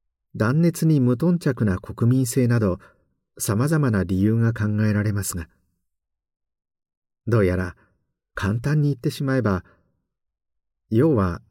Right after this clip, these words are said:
値段が安いからというのが大きな要因のようです。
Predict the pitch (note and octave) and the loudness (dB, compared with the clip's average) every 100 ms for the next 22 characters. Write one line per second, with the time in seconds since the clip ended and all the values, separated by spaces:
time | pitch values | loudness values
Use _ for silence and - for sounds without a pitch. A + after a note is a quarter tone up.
0 | _ _ _ G#2 G2 B2 E3+ F3 D3 A2+ | _ _ _ 0 2 2 2 2 2 2
1 | - F3+ - G2 E2 - _ _ _ _ | 0 -2 0 -4 -4 -16 _ _ _ _
2 | _ _ G2 G2 G#2+ G2 G#2 G#2 F#2+ _ | _ _ -2 0 2 2 2 0 -4 _
3 | _ B2 A2 - F#2+ F#2+ F2 F2 F#2 F2+ | _ 2 2 0 -2 0 0 0 0 0
4 | F2+ F2 E2+ D#2+ D#2+ - | -2 -2 -4 -6 -8 -10